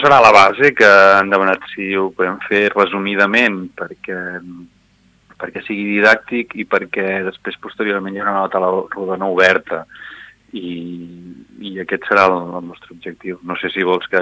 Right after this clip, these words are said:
comenti alguna de les coses que, que tractarem, però, però aquest és el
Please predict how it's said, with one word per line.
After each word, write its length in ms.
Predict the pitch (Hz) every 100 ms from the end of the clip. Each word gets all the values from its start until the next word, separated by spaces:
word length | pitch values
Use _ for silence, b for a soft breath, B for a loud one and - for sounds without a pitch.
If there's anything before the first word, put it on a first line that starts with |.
| 90
comenti 320 | 90 90 92
alguna 280 | 90 87 87
de 80 | 87
les 80 | -
coses 240 | 92 90 -
que, 140 | 92 90 - B B _ _ _ -
que 80 |
tractarem, 680 | 92 95 - 101 95 107 120 123
però, 460 | - 87 85 82 85 _
però 140 | -
aquest 180 | 87 -
és 80 | 87
el 140 | 85